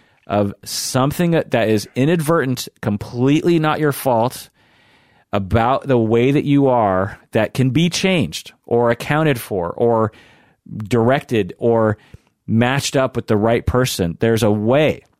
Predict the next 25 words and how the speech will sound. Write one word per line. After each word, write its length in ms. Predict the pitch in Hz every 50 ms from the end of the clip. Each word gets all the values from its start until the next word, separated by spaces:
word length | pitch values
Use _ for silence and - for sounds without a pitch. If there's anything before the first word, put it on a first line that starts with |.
| _ _ _ _ _ _ _ _ _ _ _ _ - - -
In 60 | 110
the 80 | 113 110
same 300 | - - 127 127 139 143
way 160 | 143 143 143
that 140 | 143 131 135
my 160 | 143 123 135
friend 320 | - - 135 127 120 107
Chris, 520 | - - - 139 135 123 113 - - - - _ _ _ _ _ _ _ _ _ _ -
we 140 | 110 117
problem 480 | 110 - - 123 117 123 135 135 135 131
solved, 400 | 123 - 139 123 117 120 113 110
and 100 | 113 113
I 100 | 117 127
don't 160 | 139 135 120
know 180 | 123 117 113 110
if 120 | 107 -
any 200 | 113 113 117 113
of 100 | 110 101
our 100 | 104 98
problem 320 | 92 - 113 107 110 107 98
solving 340 | - - 98 95 87 85
helped 300 | 85 - 113 113 - -
him, 200 | - 80 78 87 87 - - - - - -
<laughs> 340 | - - - - - _ _
but 260 | - 113 107 104 -